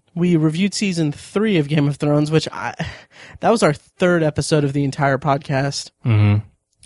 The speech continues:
Speaker 1: And I haven't listened to it since last year, and I don't know, something about it, I'm, I'm nervous to go back and listen to that 'cause it's one of our earlier ones, and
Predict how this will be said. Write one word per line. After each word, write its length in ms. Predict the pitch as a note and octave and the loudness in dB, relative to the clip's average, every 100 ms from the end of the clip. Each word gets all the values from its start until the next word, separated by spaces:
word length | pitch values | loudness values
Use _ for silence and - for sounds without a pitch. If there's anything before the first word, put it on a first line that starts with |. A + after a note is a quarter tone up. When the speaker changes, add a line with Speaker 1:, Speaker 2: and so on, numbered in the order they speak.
| - | -2
Speaker 1:
And 120 | F3+ | 2
I 100 | F#3 | 4
haven't 440 | F#3+ F#3+ F3 E3 D3+ | 4 2 2 0 0
listened 420 | D#3+ D#3 D#3 D3+ | -2 0 -2 -2
to 160 | D3+ D3 | 0 0
it 280 | D3 - - _ - _ _ _ _ | 0 -4 -18 _ -20 _ _ _ _
since 440 | - D#3 D3 - | 0 2 2 0
last 440 | C#3+ D3 D3 - D3+ | -4 -2 -2 -2 0
year, 380 | D3 C#3+ C#3+ - | 2 2 0 -2
and 600 | D3+ D3 C#3+ C#3 - - - | -2 0 0 0 -6 -14 -6
I 80 | C4+ | 0
don't 100 | D#4 | 2
know, 100 | F#3 | 0
something 280 | D#3+ D#4+ E4+ | 0 0 0
about 200 | G3+ F#3+ | 0 0
it, 40 | |
I'm, 220 | E3+ F#3 E3+ | 0 -2 -2
I'm 200 | F3 E3 | -2 -2
nervous 260 | E3+ F3+ | -2 -4
to 100 | E3+ | -6
go 100 | D#3+ | -2
back 180 | D3+ D3+ | -2 -2
and 100 | C#3+ | -4
listen 180 | D3 D3+ | -6 -2
to 40 | |
that 160 | D#3+ D#3 | -2 -2
'cause 100 | - | -6
it's 100 | - | -6
one 120 | D3+ | -4
of 100 | D3 | -2
our 140 | C#3 C#3+ | 0 0
earlier 360 | C#3+ D#3 D#3+ E3+ | 2 2 4 4
ones, 300 | E3+ F3 - | 2 0 -2
and 320 | D3 C#3+ | 0 0